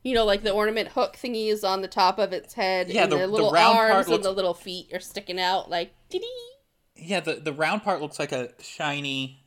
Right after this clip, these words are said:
Speaker 2: Christmas ball. And then there's, like, a, like, a little body that goes down and little legs and little arms sticking out, maybe wearing a scarf.
Speaker 1: Oh, is it a, is it an astronaut? Is it, like, a little kid astronaut? 'Cause it has, like, a little, it kinda, at first I thought it might be a little cape,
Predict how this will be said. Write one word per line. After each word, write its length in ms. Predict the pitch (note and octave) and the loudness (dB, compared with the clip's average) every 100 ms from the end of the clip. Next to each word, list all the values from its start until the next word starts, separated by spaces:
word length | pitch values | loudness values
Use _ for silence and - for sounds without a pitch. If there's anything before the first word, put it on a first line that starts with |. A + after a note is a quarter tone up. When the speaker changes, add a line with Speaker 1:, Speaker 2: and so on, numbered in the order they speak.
| _ | _
Speaker 2:
Christmas 440 | - C#3 - B2 | -10 -10 -8 -10
ball. 640 | - G#2+ F#2+ F2+ F#2+ - _ _ _ _ _ _ _ _ | -6 -2 -2 -2 -6 -10 _ _ _ _ _ _ _ _
And 160 | C#3+ D3 | -6 0
then 120 | D#3+ | 0
there's, 180 | E3+ D3+ | -2 -2
like, 160 | D#3 D3 | -2 0
a, 440 | C3+ B2+ A#2+ A#2 - | 0 0 -2 -4 -10
like, 160 | B2+ B2 | -12 -6
a 360 | A2 G#2 G2+ _ _ _ _ | -6 -6 -10 _ _ _ _
little 220 | C3+ B2 G#2+ | -14 -12 -6
body 420 | A2+ A2+ A#2+ A2+ | 0 2 2 0
that 160 | G#2 | -2
goes 240 | G2+ G#2+ G2+ | -4 -8 -6
down 260 | G2+ G2+ | -4 -4
and 100 | G#2 | -6
little 180 | G#2+ A2 | -6 -6
legs 340 | A2 A2 G#2+ G#2+ | -2 -2 -2 -6
and 80 | |
little 140 | G#2 G#2 | -8 -6
arms 260 | G#2 A2 | -6 -6
sticking 240 | - - G#2+ | -10 -10 -8
out, 80 | G#2 | -6
maybe 220 | A2+ A2+ | -6 -6
wearing 280 | A2 A2 G2+ | -6 -6 -8
a 40 | |
scarf. 720 | - - G2 G#2 B2+ F3+ - | -12 -8 -6 -6 -6 -8 -2
Speaker 1:
Oh, 260 | E4+ G#4 F#4 | 6 8 8
is 160 | - F4+ | 6 4
it 80 | G4+ | 2
a, 180 | G#4+ - | 2 0
is 100 | F4+ | 0
it 80 | F4+ | 0
an 100 | C#4+ | 2
astronaut? 720 | G#3+ - - G#4 G4 A#4 A#4 - | 0 0 -2 0 2 0 -2 -8
Is 120 | C4 C4 | -8 -4
it, 80 | |
like, 160 | C#4 D4 | -4 -2
a 60 | D4+ | -2
little 220 | C4+ C#4 | 0 -2
kid 180 | E4+ D4+ | 0 0
astronaut? 720 | C4 D4 - F4+ F#4 F#4 - _ _ | 0 0 -2 -2 0 -2 -6 _ _
'Cause 120 | D4 | -6
it 100 | C4+ | -2
has, 220 | C#4 C4+ | 0 0
like, 180 | C4 C4 | 0 0
a 60 | A#3 | -2
little, 560 | A#3 A3+ A3 G3+ G3+ - _ _ _ _ _ - | 0 0 0 0 -4 -10 _ _ _ _ _ -2
it 140 | A3+ | 0
kinda, 360 | D4+ F#4 F#4+ - | 4 4 6 4
at 160 | - | 2
first 260 | - C#4+ - | 2 0 2
I 40 | |
thought 220 | C4+ A3 G3 | 2 4 2
it 100 | - | 2
might 200 | F3+ F3 | -2 -2
be 80 | F3+ | -2
a 60 | |
little 220 | F3+ E3+ | -2 -4
cape, 500 | D3+ - G3+ E3 - | -6 -6 -2 -2 -6